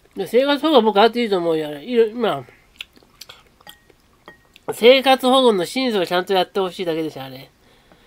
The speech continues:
ちゃんと収入があんのにさ、あれ、もらってる人がいる。あれ、あれが問題で。生活保護あっていいと思う、僕は、あれ。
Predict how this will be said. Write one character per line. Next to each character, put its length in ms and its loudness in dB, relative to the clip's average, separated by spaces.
ち 80 -20
ゃ 80 0
ん 40 0
と 80 -8
収 220 0
入 240 4
が 120 4
あ 60 6
ん 80 0
の 80 -2
に 80 -8
さ、 420 -4
あ 60 -10
れ、 160 -10
も 180 -4
ら 120 -2
っ 40 -8
て 120 -16
る 80 -10
人 120 -12
が 60 -8
い 80 -6
る。 120 -10
あ 120 -10
れ、 100 -8
あ 100 0
れ 140 0
が 100 2
問 240 -4
題 200 -2
で。 200 -2
生 200 -6
活 200 -4
保 100 2
護 100 2
あ 40 2
っ 80 -4
て 100 -14
い 40 -6
い 20 -12
と 100 -6
思 220 -8
う、 60 -16
僕 60 -18
は、 100 -18
あ 60 -18
れ。 180 -20